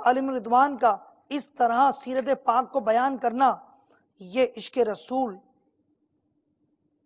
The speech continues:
کا درس دے رہا ہے اور ہمیں یہ بتا رہا ہے کہ سیرت پاک کا بیان کرنا، سیرت مبارکہ کو بیان کرنا، حلیہ مبارک کو بیان کرنا، یہ صحابہ کرام علیہم رضوان کی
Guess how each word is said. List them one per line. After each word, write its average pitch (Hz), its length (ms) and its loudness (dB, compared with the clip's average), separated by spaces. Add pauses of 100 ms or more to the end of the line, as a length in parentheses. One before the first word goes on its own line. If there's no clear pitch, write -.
کا 240 120 4 (100)
درس 220 240 -2
دے 220 140 -2
رہا 185 300 -4
ہے 156 100 -20 (760)
اور 254 220 4
ہمیں 233 220 -2
یہ 233 120 -2
بتا 208 300 2
رہا 196 340 -2
ہے 233 220 -4 (380)
کہ 226 100 -10
سیرت 240 460 -6 (160)
پاک 214 280 -4
کا 233 100 0
بیان 208 400 -6
کرنا، 208 540 -4
سیرت 226 380 -6
مبارکہ 208 460 -4
کو 214 120 -4
بیان 208 420 -6
کرنا، 220 320 -6
حلیہ 214 380 -8
مبارک 208 400 -8
کو 226 80 -10
بیان 202 320 -8
کرنا، 208 420 -6 (380)
یہ 233 60 -6
صحابہ 226 460 -2 (100)
کرام 226 400 -4
علیہم 220 280 -6
رضوان 214 580 -6
کی 254 360 -12